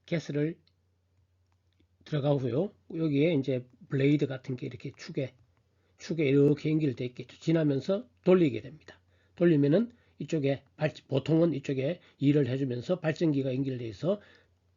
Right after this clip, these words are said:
전기를 발생하는 그, 고-, 그렇게 필요한 필수 장비가 터빈이 되겠습니다.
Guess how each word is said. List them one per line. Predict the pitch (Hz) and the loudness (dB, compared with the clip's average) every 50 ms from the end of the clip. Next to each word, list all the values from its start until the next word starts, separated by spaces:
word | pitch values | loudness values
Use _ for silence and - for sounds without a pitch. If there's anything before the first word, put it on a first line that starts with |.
| _ _ _ _ _ - | _ _ _ _ _ 2
전기를 | 156 151 147 143 151 143 139 135 127 | 4 6 6 6 6 4 4 4 2
발생하는 | 131 123 - - 131 104 113 120 120 120 110 - _ _ _ _ _ _ _ _ | 0 -6 -4 -4 -4 -4 -4 -4 -4 -6 -6 -10 _ _ _ _ _ _ _ _
그, | - - 180 160 160 156 - - | -2 0 0 0 0 -2 -6 -8
고-, | - 175 - _ - - _ - | -8 -8 -8 _ -20 -20 _ -4
그렇게 | 180 175 156 - - 170 190 190 | -2 -2 -2 -2 -2 -4 -4 -4
필요한 | - - 175 156 143 151 151 156 156 156 _ _ _ _ _ _ | -4 -4 -2 0 0 0 0 0 -2 -4 _ _ _ _ _ _
필수 | - - 170 156 - - - 175 160 | -14 -10 -10 -10 -10 -10 -8 -8 -6
장비가 | - 139 139 139 135 - 139 135 156 185 202 202 - - - _ _ _ - | -4 -4 -4 -4 -4 -4 -2 -2 0 -2 -2 -4 -8 -20 -20 _ _ _ -6
터빈이 | - 156 151 135 147 139 135 127 | 2 2 4 4 6 4 4 2
되겠습니다. | 120 120 113 110 107 - - - 120 117 - - | 0 -4 -8 -10 -12 -16 -16 -20 -20 -20 -20 -20